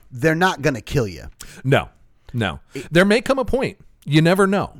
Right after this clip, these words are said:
Speaker 2: There may come a point.
Speaker 1: But very, very rarely. If, but here's the thing. Th-, those countries stop becoming
Speaker 2: Uh,
Speaker 1: democracies.
Speaker 2: the,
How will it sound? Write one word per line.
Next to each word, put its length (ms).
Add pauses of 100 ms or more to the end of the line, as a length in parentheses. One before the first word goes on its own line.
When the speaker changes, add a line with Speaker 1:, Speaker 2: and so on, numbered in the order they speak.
(160)
Speaker 2:
There 160
may 300
come 240
a 40
point. 440
Speaker 1:
But 200
very, 460
very 300
rarely. 420
If, 180
but 140
here's 260
the 60
thing. 200 (360)
Th-, 100
those 220
countries 320
stop 240
becoming 640
Speaker 2:
Uh, 40
Speaker 1:
democracies. 540
Speaker 2:
the, 80